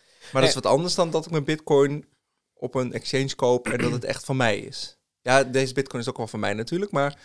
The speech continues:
Speaker 2: Ja, het is altijd, kijk, eh, je kunt natuurlijk Bitcoin, je kunt hem in eigen bezit houden. Of je brengt hem bij een andere partij onder. En dus eigen bezit is echt een eigen wallet of een eigen zo'n, zo'n, zo'n hardware, eh, eh, zo'n U S B-stickje,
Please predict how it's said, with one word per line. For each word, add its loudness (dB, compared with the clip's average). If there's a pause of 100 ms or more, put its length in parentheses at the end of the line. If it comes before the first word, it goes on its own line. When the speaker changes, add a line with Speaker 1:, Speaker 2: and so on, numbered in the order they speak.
(100)
Speaker 2:
Ja, 6
het 4
is 2
altijd, 6
kijk, 2
eh, 6
je 2
kunt 4
natuurlijk -2
Bitcoin, 2
je 0
kunt -2
hem -2
in -4
eigen -2
bezit 2
houden. 4
Of -6
je -2
brengt 2
hem -2
bij 4
een 0
andere -4
partij 2
onder. 0
En -2
dus -4
eigen 0
bezit -2
is -4
echt -2 (160)
een -8
eigen -4
wallet 0
of -6
een -4
eigen -4
zo'n, -4
zo'n, -8
zo'n -10
hardware, 2 (640)
eh, 0
eh, -2
zo'n -4
U -2
S -2
B-stickje, 2